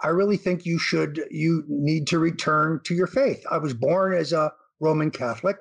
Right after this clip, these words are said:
I received all my sacraments as a Roman Catholic.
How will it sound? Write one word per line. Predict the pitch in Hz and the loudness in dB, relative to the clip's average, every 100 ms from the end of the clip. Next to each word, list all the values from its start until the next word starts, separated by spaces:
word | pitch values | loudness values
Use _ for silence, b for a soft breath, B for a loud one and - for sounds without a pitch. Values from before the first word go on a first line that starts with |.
| _ _ B B | _ _ B B
I | 127 | -2
received | 135 123 180 175 147 | -2 0 0 0 2
all | 139 160 | 2 2
my | 156 143 143 | 2 0 -2
sacraments | - - 156 147 143 139 147 - | -4 -4 -2 -2 -4 -4 -4 -2
as | 147 135 | 0 0
a | 139 135 147 | 0 -2 0
Roman | 139 135 131 | 0 0 -2
Catholic. | 123 117 - 190 | -4 -4 -2 -4